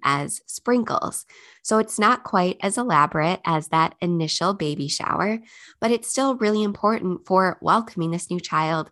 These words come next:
into the world. And a side effect of having, you know, a second or third or fourth baby shower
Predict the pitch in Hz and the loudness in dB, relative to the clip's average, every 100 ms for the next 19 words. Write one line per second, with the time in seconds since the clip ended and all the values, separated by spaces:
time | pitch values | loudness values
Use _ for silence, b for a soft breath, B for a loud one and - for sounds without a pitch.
0 | - 165 160 160 156 - - - - - | -6 -4 -4 -4 -6 -4 -2 -2 -6 -18
1 | B B B B B 196 208 202 196 - | B B B B B 2 2 2 0 -4
2 | 185 - - 214 285 277 - 165 160 - | -4 -2 2 4 4 0 0 4 4 0
3 | - 165 185 147 151 175 208 _ 180 139 | -4 -4 -4 -4 0 -2 -4 _ 0 0
4 | 151 - 175 - 139 - 165 170 208 220 | 0 -4 -10 -4 -4 -2 -4 -2 -4 0
5 | 151 160 180 - 156 190 - 147 156 160 | 0 0 -2 -2 -4 -4 -4 -4 -4 -6
6 | - - 180 208 | -4 -2 -2 -4